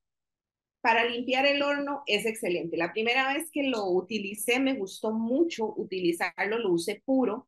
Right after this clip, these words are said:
pero después usé esta combinación que me encantó.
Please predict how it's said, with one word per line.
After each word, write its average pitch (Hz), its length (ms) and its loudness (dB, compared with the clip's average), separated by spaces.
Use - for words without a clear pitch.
pero 226 180 2
después 208 320 -4
usé 247 220 0
esta 269 200 -4
combinación 190 640 -6
que 220 100 -8
me 226 120 -6
encantó. 190 680 -8